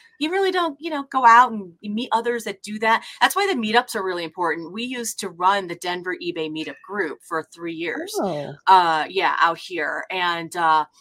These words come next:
Speaker 1: and it was a great way to meet a lot of resellers, uh, and just get a sense of what's going on out there.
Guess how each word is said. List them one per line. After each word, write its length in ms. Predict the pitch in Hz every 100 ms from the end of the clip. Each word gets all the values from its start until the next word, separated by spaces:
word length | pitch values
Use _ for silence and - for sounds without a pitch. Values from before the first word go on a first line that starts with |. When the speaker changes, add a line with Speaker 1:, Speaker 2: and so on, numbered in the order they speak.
| _ -
Speaker 1:
and 140 | 220
it 60 | 269
was 160 | 294 302
a 40 |
great 480 | - 190 196 233 220
way 140 | 196
to 80 | 180
meet 300 | 175 175 170
a 80 | 165
lot 320 | 165 175 185
of 140 | 190 175
resellers, 800 | 170 - 170 165 165 160 - -
uh, 320 | 170 160 147 -
and 220 | 170 165
just 260 | 185 - -
get 160 | 202
a 120 | 180 156
sense 420 | - 185 202 190
of 100 | 156
what's 280 | 170 165 -
going 340 | 180 165 165
on 240 | 185 214
out 240 | 220 214 214
there. 380 | 220 214 214